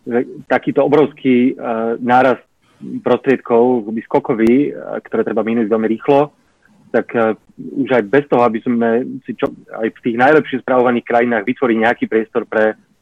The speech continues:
neefektivitu, korupciu a ešte obzvlášť v krajinách, ktoré, e, kto-, ktoré s týmto majú dlhodobo problém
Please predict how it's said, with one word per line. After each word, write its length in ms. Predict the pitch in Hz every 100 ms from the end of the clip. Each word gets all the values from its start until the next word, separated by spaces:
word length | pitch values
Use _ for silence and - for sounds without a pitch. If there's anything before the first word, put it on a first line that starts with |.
| -
neefektivitu, 720 | 117 127 131 - 113 107 107
korupciu 560 | 120 117 - 120 113 113 _ _ _ -
a 160 | 143
ešte 240 | 147 - 139
obzvlášť 400 | 120 127 117 -
v 40 |
krajinách, 300 | 123 123 113 110
ktoré, 220 | 127 113 110 110
e, 40 | 113 120 - 117 107 113 113 113
kto-, 240 | - 120 -
ktoré 160 | 110
s 60 | 107
týmto 160 | 120 127
majú 160 | 117 117
dlhodobo 320 | 117 117 110
problém 320 | - 123 135